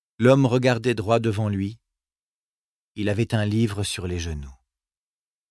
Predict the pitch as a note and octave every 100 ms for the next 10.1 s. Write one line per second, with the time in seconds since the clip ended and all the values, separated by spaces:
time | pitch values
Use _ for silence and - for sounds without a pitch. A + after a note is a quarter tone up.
0 | _ _ _ A2 A2+ A#2 A#2 D3+ B2 B2
1 | A#2 G#2+ A2+ G#2+ A#2 B2+ - A#2 G#2+ G2
2 | - A#2 A2+ A2+ F#2 _ _ _ _ _
3 | _ _ _ _ _ _ _ _ _ _
4 | _ _ _ _ _ - G2+ - - A2+
5 | A2 G2+ F#2 - E2+ D2+ D2+ C2+ - _
6 | _ _ _ _ _ _ _ _ _ _
7 | _ _ _ _ _ _ _ _ G#2 G2+
8 | G#2+ - C3 A#2 - C3 B2 A#2+ A2 F#2+
9 | - G2+ F#2+ - E2 E2+ - E2 D2 -
10 | C2+